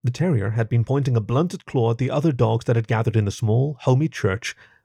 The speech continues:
until it landed on Dominique. She'd been stewing on the day's events, especially with that rude poodle from work and her stereotyping, but when James elbowed her in the ribs, she huffed and looked up to see the entire congregation staring at her. Before she could stammer out a reply,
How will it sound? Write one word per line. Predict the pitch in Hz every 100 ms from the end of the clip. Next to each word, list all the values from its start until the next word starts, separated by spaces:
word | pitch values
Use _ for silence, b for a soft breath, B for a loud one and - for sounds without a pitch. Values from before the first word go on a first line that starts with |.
| -
until | 120 135
it | 123
landed | 123 151 120
on | 113 107
Dominique. | 120 110 151 - - b b b b _ _ _ _ _
She'd | - 123
been | 135
stewing | - 190 202
on | 170
the | 143
day's | 120 127 123
events, | 107 107 - - B B
especially | 110 - 185 180 185
with | 127 123
that | 113
rude | 107 123 180 -
poodle | 156 147
from | 123 117 110
work | 107 110
and | 107
her | 92
stereotyping, | - 135 131 104 - 98 139
but | 131 127
when | 135
James | 117 143 180 170
elbowed | 139 147 139 127
her | 123
in | 120
the | 107
ribs, | 113 107 -
she | - 123
huffed | 147 120 - - B B -
and | 113
looked | 120 175 143
up | 110
to | -
see | 123 117
the | 113
entire | 107 135 160
congregation | 151 151 123 120 131 - - 107
staring | - 131 170 95
at | 95 -
her. | 104 - _ _ _ _ _ _ -
Before | 123 175
she | 208 127
could | -
stammer | - 131 117
out | 101
a | 104
reply, | 92 139 143 101